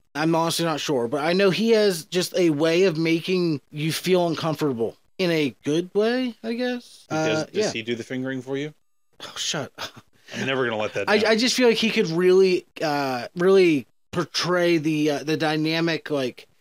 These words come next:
Speaker 1: strategy aspect and menacing aspect.
Speaker 2: He is the guy from Dark City.
Speaker 1: Okay. Well, he, I, I just think he could really pull off that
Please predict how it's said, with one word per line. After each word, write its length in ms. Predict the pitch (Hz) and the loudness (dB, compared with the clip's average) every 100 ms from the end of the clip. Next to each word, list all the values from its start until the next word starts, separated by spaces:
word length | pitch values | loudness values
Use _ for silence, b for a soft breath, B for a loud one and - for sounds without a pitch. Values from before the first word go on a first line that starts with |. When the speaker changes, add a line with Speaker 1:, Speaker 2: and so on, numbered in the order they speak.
| _ _ _ _ _ | _ _ _ _ _
Speaker 1:
strategy 720 | - - - 175 175 175 160 175 | -4 -2 0 2 2 2 2 2
aspect 520 | 165 156 170 175 - | 2 -2 0 -2 -2
and 280 | 160 147 139 | -2 0 2
menacing 420 | 147 165 - 175 | 0 0 -2 -2
aspect. 500 | 165 170 - 190 180 | -2 -4 0 0 2
Speaker 2:
He 100 | 135 | 0
is 100 | 127 | 0
the 100 | 120 | -2
guy 160 | 110 | -4
from 120 | 107 107 | -4 -4
Dark 180 | 104 - | -4 -4
City. 280 | 104 98 - _ - | -6 -6 -12 _ -6
Speaker 1:
Okay. 300 | 143 139 107 b b b b _ _ _ _ | -2 -4 -6 b b b b _ _ _ _
Well, 100 | 185 | 0
he, 140 | 180 | 0
I, 280 | 196 202 175 | 2 0 2
I 40 | 208 | 2
just 180 | 220 | 0
think 140 | 226 247 | 0 0
he 100 | 220 | 0
could 140 | 226 | 0
really 280 | 165 180 190 | 2 6 6
pull 320 | 175 - 190 | 4 2 2
off 280 | 175 190 170 | 4 2 0
that 340 | 160 156 147 | -2 -2 -2